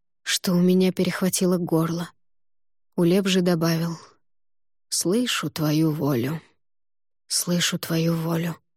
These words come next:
едва слышно прошептал Родолюб. «Слышу твою волю. Ну вот и разрешилось все», хлопнул в ладоши Борислав, и все вздрогнули от резкого звука.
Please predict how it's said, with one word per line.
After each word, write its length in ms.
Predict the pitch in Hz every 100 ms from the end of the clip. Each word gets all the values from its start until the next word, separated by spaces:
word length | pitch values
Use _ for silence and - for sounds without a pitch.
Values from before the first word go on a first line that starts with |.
| _ _ _
едва 340 | 170 160 165 160
слышно 400 | - 180 - 175
прошептал 600 | - 175 180 - 160 165
Родолюб. 560 | 165 165 165 156 - - _ _ _ _ _ _
«Слышу 640 | - - 226 262 208 - 156
твою 320 | 147 151 143
волю. 480 | 151 117 - 151 160 - _ _ _ _ -
Ну 260 | 190 269
вот 300 | 285 269 285
и 80 | 208
разрешилось 800 | 202 185 170 156 - 160 160 156
все», 280 | - 156 151 - _ _ _ _
хлопнул 460 | - 185 180 - 165
в 100 | 165
ладоши 420 | 165 160 160 -
Борислав, 760 | 151 151 165 - 190 240 - - - _ _ _
и 80 | 156
все 320 | - - 196
вздрогнули 680 | 190 175 165 175 175 165 151
от 180 | 156 -
резкого 380 | 139 - 147 160
звука. 400 | 180 156 -